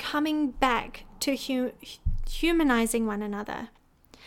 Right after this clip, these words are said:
Because we are all human, we all have bo-, blocks, we all have fears, and it's okay to feel nervous in the sexual experience. You don't always have to feel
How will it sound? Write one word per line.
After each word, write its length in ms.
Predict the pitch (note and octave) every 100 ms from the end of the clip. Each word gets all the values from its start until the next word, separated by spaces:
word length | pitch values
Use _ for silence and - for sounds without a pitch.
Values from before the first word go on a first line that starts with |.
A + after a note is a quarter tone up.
| - - - -
Because 520 | C#4 C4+ - C4 C4
we 180 | C4+ C4+
are 160 | B3 -
all 260 | D4 D4+ D4+
human, 580 | - C4+ A#3 A3 A#3 B3
we 180 | C4 -
all 280 | C4+ C#4
have 320 | C4+ C4+ B3+ -
bo-, 220 | A#3 C4+
blocks, 420 | B3+ A3+ - - C4+
we 100 | -
all 220 | C#4 C#4+ C#4+
have 240 | C#4 B3+
fears, 580 | - C4+ A#3 - A3+ - - - - -
and 100 | C4
it's 160 | B3 -
okay 1120 | C#4 C#4+ C#4+ C#4+ - D4+ F4+ D4 B3+ C4+ D4+ _ _ _ _
to 140 | - A#3+
feel 340 | - A#3+ A3+
nervous 680 | A#3 A#3+ A#3+ A3+ G#3+ A#3 - _ -
in 160 | C4 A#3+
the 60 |
sexual 380 | A#3+ A#3+ - B3
experience. 720 | - - B3+ A#3 G#3+ - - B3+
You 60 |
don't 320 | A#3 B3 B3+ -
always 380 | E4 D#4+ D#4 -
have 240 | - C4
to 100 | C4+
feel 300 | B3 A#3+ A#3